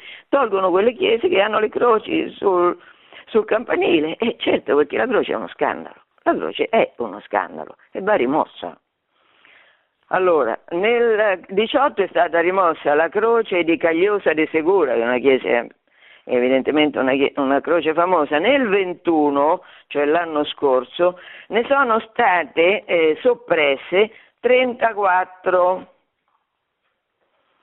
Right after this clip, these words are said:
E adesso, attualmente, è, è d'attualità la rimozione a Castiglion della Cruz de Ribalta, anche se è segno del fascismo.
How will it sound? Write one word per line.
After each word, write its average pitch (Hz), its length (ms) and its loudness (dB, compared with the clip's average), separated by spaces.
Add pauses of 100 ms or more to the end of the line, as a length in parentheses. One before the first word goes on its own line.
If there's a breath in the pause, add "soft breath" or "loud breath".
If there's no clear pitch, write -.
(440 soft breath)
E - 140 0
adesso, 196 640 0
attualmente, 190 1080 0
è, 170 280 -2
è 151 480 2
d'attualità 185 920 0 (320 loud breath)
la 175 280 0
rimozione 185 1120 2
a 160 140 -2
Castiglion 170 1120 0 (480 soft breath)
della 202 280 -2
Cruz 180 340 0
de 170 160 2
Ribalta, 156 960 0 (140)
anche 160 380 0
se 196 100 -2
è 220 140 0
segno 165 320 2
del 147 160 2
fascismo. 190 800 -2